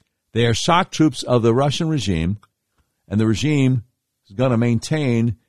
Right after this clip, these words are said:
their badass status. This is what it says here. They're so badass because they have the full support of the state. That's why elite paratroopers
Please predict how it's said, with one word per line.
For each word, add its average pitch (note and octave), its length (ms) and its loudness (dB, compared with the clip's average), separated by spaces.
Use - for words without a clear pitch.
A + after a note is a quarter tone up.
their F#2+ 140 -4
badass B2+ 460 0
status. A#2 500 -2
This B2 120 -6
is A#2+ 60 -10
what E3+ 140 -4
it D#3 60 -4
says D3+ 300 -4
here. - 180 -10
They're G2+ 100 -4
so - 220 0
badass C#3+ 400 0
because A2+ 320 -2
they A2+ 100 0
have G2 120 0
the F#2+ 60 -4
full D3 220 -6
support G#2 460 -6
of F#2+ 240 -4
the F#2 80 -4
state. - 460 -6
That's D#3+ 280 0
why D#3+ 180 6
elite C#3+ 640 2
paratroopers A#2+ 760 0